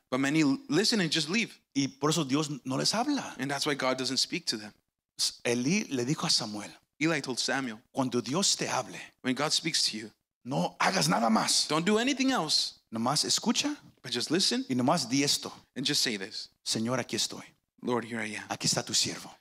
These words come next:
Speaker 1: Here's your servant."
Speaker 2: Y si usted sigue leyendo,
Speaker 1: And if you keep reading,
Speaker 2: Samuel no dice nada más.
Speaker 1: Samuel doesn't say anything
Speaker 2: El
Speaker 1: else.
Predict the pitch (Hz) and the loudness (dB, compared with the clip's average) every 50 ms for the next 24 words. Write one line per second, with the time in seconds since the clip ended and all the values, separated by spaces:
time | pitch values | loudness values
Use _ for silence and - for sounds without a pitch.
0 | _ _ - - 139 127 113 113 110 - - 104 104 101 104 110 - - - - | _ _ -2 0 0 2 2 0 0 0 0 -2 -4 -6 -10 -14 -14 -16 -16 -6
1 | - 151 156 143 143 - 214 190 - - 190 185 202 202 185 175 151 156 185 202 | -2 0 2 2 2 2 2 2 2 2 2 2 4 4 4 4 4 4 4 6
2 | 202 196 151 110 - - - - - 156 143 139 143 - - 220 - 156 196 226 | 6 4 4 0 -2 -6 -10 -4 -2 0 2 2 0 0 -2 -2 0 0 0 2
3 | 208 160 139 127 123 - _ _ _ - - 151 127 135 160 185 180 156 143 147 | 2 2 0 -2 -4 -8 _ _ _ -2 0 2 2 4 2 2 2 4 4 4
4 | 165 190 175 - 160 165 180 196 202 226 240 208 - - - - - - - - | 4 4 4 4 4 2 2 4 2 2 2 2 0 0 -2 -4 -10 -18 -20 -8
5 | - - - 156 165 180 180 185 190 180 - 196 196 202 208 196 214 226 247 - | -4 -2 0 0 2 2 4 4 4 4 2 4 2 2 2 2 2 2 2 2
6 | - | 2